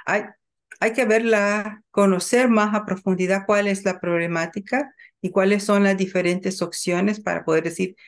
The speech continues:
"Esta no es una receta que puede dar así sin, sin conocer a profundidad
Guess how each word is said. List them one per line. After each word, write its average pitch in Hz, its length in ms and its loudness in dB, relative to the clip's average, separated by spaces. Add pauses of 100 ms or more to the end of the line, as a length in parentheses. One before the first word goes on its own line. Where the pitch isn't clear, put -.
(200)
"Esta 202 320 2
no 190 100 0
es 196 120 0
una 220 180 2
receta 190 520 0
que 156 100 -8
puede 165 260 2
dar 160 240 2
así 165 400 -4
sin, 160 340 -8 (220)
sin 185 140 -6
conocer 160 480 -2
a 156 100 -4
profundidad 151 680 -4